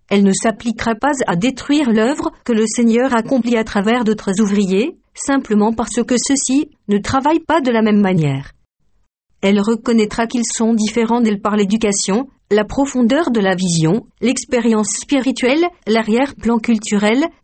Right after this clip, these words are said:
et que par conséquent, ils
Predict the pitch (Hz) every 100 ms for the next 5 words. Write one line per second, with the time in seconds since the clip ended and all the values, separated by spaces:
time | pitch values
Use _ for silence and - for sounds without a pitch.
0 | _ _ _ _ _ _ _ _ _ _
1 | - 240 254 202 - 196 196 220 - 202
2 | 262 - - 233